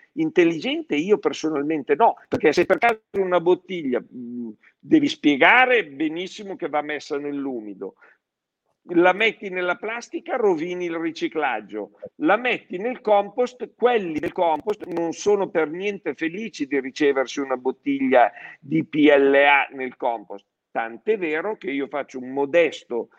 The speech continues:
un modesto esempio, Acqua Sant'Anna, che aveva tirato fuori questa famosa bottiglia verde,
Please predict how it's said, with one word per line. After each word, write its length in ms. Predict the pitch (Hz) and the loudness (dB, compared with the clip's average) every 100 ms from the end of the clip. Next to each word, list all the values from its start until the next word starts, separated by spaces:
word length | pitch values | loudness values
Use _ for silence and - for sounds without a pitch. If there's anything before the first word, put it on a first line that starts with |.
| _ - | _ -10
un 120 | 143 | -2
modesto 480 | 147 139 165 - 196 | -2 2 2 2 0
esempio, 600 | 175 160 160 202 190 - | 0 0 -2 -2 -2 -2
Acqua 420 | 156 175 - 143 | -2 -2 -2 -4
Sant'Anna, 680 | 131 147 151 175 160 131 117 | -2 -6 -4 -2 -2 -2 -8
che 120 | 104 | -6
aveva 280 | 131 156 147 | 0 2 2
tirato 240 | - 135 - | 0 -6 -2
fuori 280 | 165 165 | 0 0
questa 220 | 113 - 139 | -2 -10 -10
famosa 460 | 156 _ 143 127 | -10 _ -4 -2
bottiglia 600 | 117 123 - - 135 156 | -2 -4 -6 -6 0 2
verde, 640 | 180 143 120 117 131 165 | 4 4 2 0 -4 -4